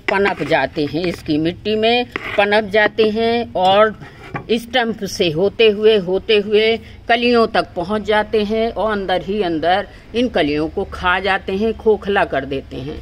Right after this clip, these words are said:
तो कुछ microbes बैड होते हैं जो ख़राब होते हैं, हमारी मट्टी में पहुंच के कलियों को खाने लगते हैं। इसका treatment मैं बताऊंगी, पहले हम बात कर लेते हैं fertilizer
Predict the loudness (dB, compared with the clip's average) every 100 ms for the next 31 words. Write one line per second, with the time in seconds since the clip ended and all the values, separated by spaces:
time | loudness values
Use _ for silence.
0 | -12 -14 -10 0 0 2 -2 -2 -4 -4
1 | -6 -2 0 0 -6 -20 -20 -20 -20 -20
2 | -6 -2 0 -2 -2 -2 -2 -4 -4 -4
3 | -6 -8 -4 -2 -2 -2 -4 -4 -4 -4
4 | -4 -4 -4 -6 -4 -6 -8 -10 -12 -10
5 | -10 -12 -12 -12 -12 -10 -8 -8 -14 -20
6 | _ _ -12 -8 -6 -4 -6 -12 -10 -6
7 | -4 -4 -6 -12 -20 -20 -16 -14 -10 -8
8 | -8 -10 -10 -6 -4 -4 -6 -8 -10 -10
9 | -6 -4 -2 -2 -2 -4 -4 -8 -10 -18
10 | -20 -6 -4 -4 -6 -6 -4 -2 -2 -2
11 | -6 -6 -8 -8 -10 -6 -6 -6 -10 -10
12 | -8 -10 -10